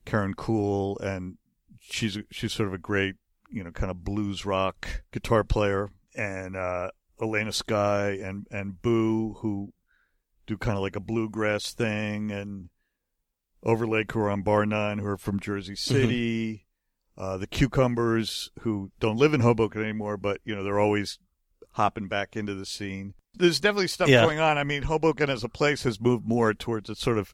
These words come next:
Speaker 1: Williamsburg is the arts center. I'd say Hoboken is, like, kind of the sports center. I mean, we have, like, adult male lacrosse teams,
Speaker 2: <laughs>
Speaker 1: you know, and,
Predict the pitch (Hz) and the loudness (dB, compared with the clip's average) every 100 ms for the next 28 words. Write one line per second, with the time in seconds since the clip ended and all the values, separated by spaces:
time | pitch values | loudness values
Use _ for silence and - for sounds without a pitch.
0 | _ 113 120 110 - 107 101 98 101 98 | _ 2 4 2 0 -2 -2 -4 -6 -6
1 | 95 101 98 _ _ - 104 123 120 120 | -4 -4 -6 _ _ -12 -6 0 0 4
2 | - 113 104 98 98 - 104 - 104 107 | 4 4 0 0 -2 -4 -4 0 0 2
3 | 110 110 98 98 90 98 92 - 98 92 | 2 0 -2 -8 -6 -6 -4 -4 -4 -4
4 | 92 90 85 _ _ _ _ _ - - | -6 -6 -8 _ _ _ _ _ -4 0
5 | - 135 131 - - 104 95 92 104 104 | 0 2 0 0 -2 -2 -2 -6 -6 -2
6 | 120 110 101 90 - - _ _ _ - | 2 2 0 -4 -8 -20 _ _ _ -6
7 | 117 104 123 117 107 107 107 104 98 95 | -4 2 4 4 2 0 2 2 -2 -6
8 | - 113 117 - - 92 90 165 - - | -2 0 0 -2 -6 -6 -2 4 6 6
9 | - 143 95 90 90 90 90 85 | 4 2 0 -2 -4 -6 -8 -12